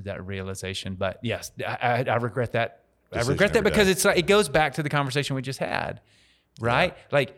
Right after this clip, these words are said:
Speaker 1: you think, like, who's the best sports agent for S E C football coaches?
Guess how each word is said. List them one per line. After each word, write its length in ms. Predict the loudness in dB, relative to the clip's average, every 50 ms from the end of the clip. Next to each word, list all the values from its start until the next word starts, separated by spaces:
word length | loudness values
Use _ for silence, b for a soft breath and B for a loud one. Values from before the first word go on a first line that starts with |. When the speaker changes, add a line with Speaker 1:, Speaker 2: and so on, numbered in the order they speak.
| -10
Speaker 1:
you 300 | -6 -4 -2 -2 -2 -4 -6 -10 -18 _ _
think, 440 | 0 0 2 2 0 -2 -8 -14 -20 _ _ _ _ _ _ _ _ -2
like, 320 | -2 -2 -2 -8 -12 -6
who's 280 | -2 0 2 2 2 2
the 120 | 2 0
best 500 | 0 2 2 2 4 4 2 0 -2 -6 -10 -8
sports 720 | -4 -4 -4 -2 -2 0 2 2 0 0 -6 -10 -12 -12 -14 -14 _ _ 2
agent 400 | 2 2 2 2 0 -2 -2 -2
for 120 | -2 0
S 220 | 0 0 0 -2 -4
E 60 | -6
C 160 | -4 -6 -6
football 260 | -6 -6 -4 -4 -4 -6
coaches? 440 | -6 -10 -12 -12 -14 -20 -20 -20